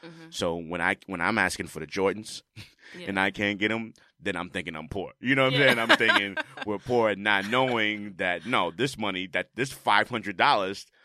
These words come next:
Speaker 2: is going to your tuition every month. <laughs>
Speaker 1: Yeah.
Speaker 2: I'm a kid. I don't know that. I just want the Jordans. You know what I'm saying? I just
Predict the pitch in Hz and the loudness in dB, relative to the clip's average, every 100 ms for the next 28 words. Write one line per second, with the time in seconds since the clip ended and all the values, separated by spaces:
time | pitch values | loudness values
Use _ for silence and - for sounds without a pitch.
0 | _ 95 95 104 98 95 113 101 98 95 | _ -14 -6 -4 -2 -2 -2 0 2 2
1 | 92 - _ - 110 160 107 78 80 85 | 0 -4 _ 0 8 8 8 -2 -8 -8
2 | - 131 - _ _ 180 - - 214 208 | -4 -6 -6 _ _ -20 -20 -20 -20 -20
3 | _ 196 190 180 117 104 113 87 113 110 | _ -10 -2 0 2 2 0 0 0 -2
4 | 120 85 87 87 151 - - - - 113 | -4 -10 -12 -6 -4 -4 -8 -20 -8 -4
5 | 117 113 131 131 110 113 | -2 -2 -2 -4 -4 -12